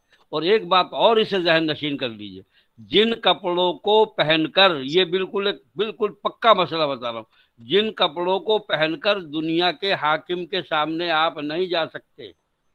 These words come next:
और आपको लग-, आपको उन्हें पहन के जाने में गैरत आएगी, उनसे नमाज पढ़ना ठीक नहीं है, अच्छा नहीं है, मुनासिब नहीं है, जायज़ नहीं है।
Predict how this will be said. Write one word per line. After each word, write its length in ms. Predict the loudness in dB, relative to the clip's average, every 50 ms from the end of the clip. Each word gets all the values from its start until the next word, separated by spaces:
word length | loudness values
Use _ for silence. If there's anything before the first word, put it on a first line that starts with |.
| _ _ _ _ _ _ _ _ _ _ _ _ _ _ _
और 120 | -4 0 4
आपको 340 | 4 4 4 2 -2 -4 0
लग-, 300 | 2 0 0 0 0 2
आपको 360 | 4 4 4 2 0 -4 -4 -2
उन्हें 280 | -2 0 0 0 0 0
पहन 300 | 0 0 0 2 0 0
के 140 | -4 -4 -2
जाने 300 | -2 0 -2 -2 -2 -4
में 140 | -6 -4 -4
गैरत 380 | -4 -2 -2 -2 -4 -4 -4
आएगी, 280 | -4 -4 -4 -4 -4 -4
उनसे 300 | -4 -4 -4 -6 -6 -6
नमाज 300 | -6 -6 -4 -4 -6 -6 -8 -10
पढ़ना 520 | -12 -12 -8 -6 -2 0 2 2 2 0 -2 -6 _ _ _ _ _ _ _ _ -12
ठीक 400 | -8 -6 -6 -6 -6 -6 -8 -8
नहीं 400 | -8 -8 -6 -6 -8 -8 -8 -8
है, 240 | -6 -4 -4 -2 -2
अच्छा 400 | -4 -6 -8 _ -8 -4 -4 -4 -4
नहीं 260 | -6 -10 -8 -8 -6
है, 140 | -6 -6 -6
मुनासिब 540 | -6 -6 -4 -4 -4 -6 -6 -8 -12 -10 -10
नहीं 240 | -10 -12 -12 -12 -12
है, 160 | -14 -12 -6
जायज़ 340 | -4 -2 -2 -2 -4 -6 -10
नहीं 180 | -14 -18 -20
है। 80 | -20